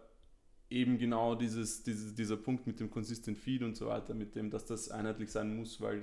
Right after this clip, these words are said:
äh, den Leuten sonst nicht gefällt, bla bla bla, zwängt dich dann eben genau in diese Richtung, dem treu bleiben zu müssen, beziehungsweise wollen.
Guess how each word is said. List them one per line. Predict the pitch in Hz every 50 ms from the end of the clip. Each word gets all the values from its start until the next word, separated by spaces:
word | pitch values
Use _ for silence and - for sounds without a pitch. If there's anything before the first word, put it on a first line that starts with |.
| 104 -
äh, | - 113 110 107 107 107 107
den | - 107 107
Leuten | 110 113 110 - 113 107
sonst | - 110 104 113
nicht | 110 107 -
gefällt, | - 107 - 113 117 107 -
bla | - 117 110
bla | 107 107
bla, | 107 110 113 110 110 - - - - - - - - - - - - - - - - - - - _ - - - - -
zwängt | - - 120 117 120 135 151 151 135 - -
dich | 123 117 117 -
dann | 113 110 110
eben | 113 113 107 107 104
genau | 110 110 110 117 113
in | 110 107
diese | 107 107 104 110 107
Richtung, | 127 131 131 - - 113 113 113 113 - - - - - - -
dem | 120 117 113 110 -
treu | - - 117 117 123 120 120
bleiben | 113 - 117 113 113 113 107 107 101 -
zu | - - - 110 110 107 107 107 - - - - - -
müssen, | - 135 127 117 117 127 131 135 135 - 127 120 117
beziehungsweise | 113 110 - - 113 113 110 107 107 104 104 104 98
wollen. | 104 113 113 113 120 131 147 151